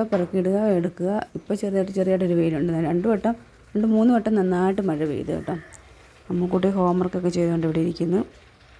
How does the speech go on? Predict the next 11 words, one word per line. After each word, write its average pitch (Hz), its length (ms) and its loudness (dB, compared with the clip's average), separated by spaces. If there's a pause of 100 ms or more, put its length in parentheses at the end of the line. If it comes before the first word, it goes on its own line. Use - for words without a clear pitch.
(440)
പൊന്നു 208 280 0
അപ്പോൾ 208 180 -2 (120)
അപ്പുറത്തുണ്ട്. 185 580 -2 (3250)
പിന്നെ 202 240 0
ചേട്ടൻ 196 380 2
ഇന്ന്, 202 180 4 (240)
ആ, 170 40 2 (1200)
ജോലിക്ക് 170 400 0
പോയൊക്കെ 160 380 -2
വന്നില്ല. 160 380 -2 (1120)
ഞങ്ങളിനി 180 360 4